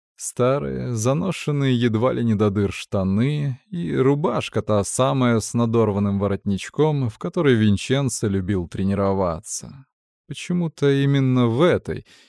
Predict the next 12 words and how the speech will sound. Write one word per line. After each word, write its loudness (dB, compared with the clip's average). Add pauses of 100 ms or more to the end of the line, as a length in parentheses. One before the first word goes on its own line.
(100)
и -6
наверняка 0
привязанность 0
его 2
к -14
рубашке -2
имела 0
смысл. -2 (360)
Какой? -6 (440)
Какой-то. -8 (760)
«Не 6
знаю». 4